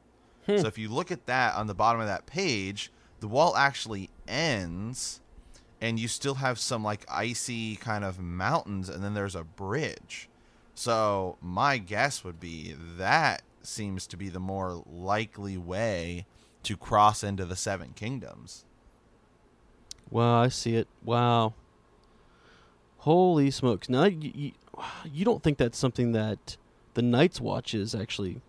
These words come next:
Speaker 1: created themselves, is it? Bridge of
Speaker 2: I don't
Speaker 1: Skulls.
Speaker 2: know.
Speaker 1: Let me look it up. Bridge of Skulls.
Speaker 2: Yeah, I, yeah,
Speaker 1: Because
Speaker 2: I'm gonna
Speaker 1: that could
Speaker 2: look
Speaker 1: be
Speaker 2: that
Speaker 1: just
Speaker 2: up
Speaker 1: something
Speaker 2: too,
Speaker 1: that, that
Speaker 2: because
Speaker 1: the Wildlings made, you know. Um,
Speaker 2: Right.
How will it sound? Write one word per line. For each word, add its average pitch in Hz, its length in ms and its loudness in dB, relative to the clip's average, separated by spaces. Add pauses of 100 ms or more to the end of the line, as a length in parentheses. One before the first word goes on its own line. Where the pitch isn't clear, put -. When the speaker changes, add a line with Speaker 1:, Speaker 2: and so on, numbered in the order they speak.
(380)
Speaker 1:
created 117 300 2
themselves, 156 560 0
is 110 120 -2
it? 165 160 -2 (760)
Bridge 135 160 4
of 107 60 8
Speaker 2:
I 117 80 8
don't 101 120 4
Speaker 1:
Skulls. 101 200 0
Speaker 2:
know. 78 120 -2
Speaker 1:
Let 123 80 -4
me 120 60 -2
look 107 160 -6
it 80 60 -12
up. 64 100 -16 (840)
Bridge 104 180 -4
of 107 80 -8
Skulls. - 280 -10 (240)
Speaker 2:
Yeah, 107 160 0 (280)
I, - 40 -12
yeah, 90 140 0
Speaker 1:
Because - 0 -
Speaker 2:
I'm 101 80 8
gonna - 0 -
Speaker 1:
that 143 260 8
could - 20 6
Speaker 2:
look 170 80 4
Speaker 1:
be 147 80 8
Speaker 2:
that - 40 4
Speaker 1:
just 123 120 0
Speaker 2:
up 123 60 -2
Speaker 1:
something 123 80 4
Speaker 2:
too, 110 100 2
Speaker 1:
that, 104 80 -2
that - 20 -6
Speaker 2:
because 107 140 4
Speaker 1:
the 104 80 2
Wildlings 107 500 4
made, 95 240 0
you 101 80 0
know. 87 220 -2 (340)
Um, - 380 -6 (240)
Speaker 2:
Right. 98 320 0